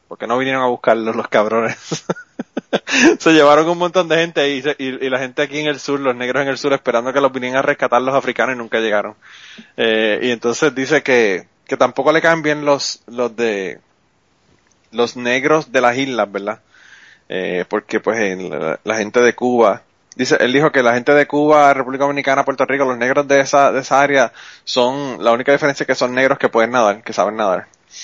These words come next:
Eh, y, y estaba diciendo que, que, que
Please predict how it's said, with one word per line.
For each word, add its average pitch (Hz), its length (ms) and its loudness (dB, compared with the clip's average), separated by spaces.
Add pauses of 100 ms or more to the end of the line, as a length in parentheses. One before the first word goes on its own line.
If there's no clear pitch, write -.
(680)
Eh, 98 480 2
y, 107 720 0
y 110 40 2
estaba 107 280 4
diciendo 120 400 0
que, 95 480 0
que, 120 120 -4 (140)
que 110 140 0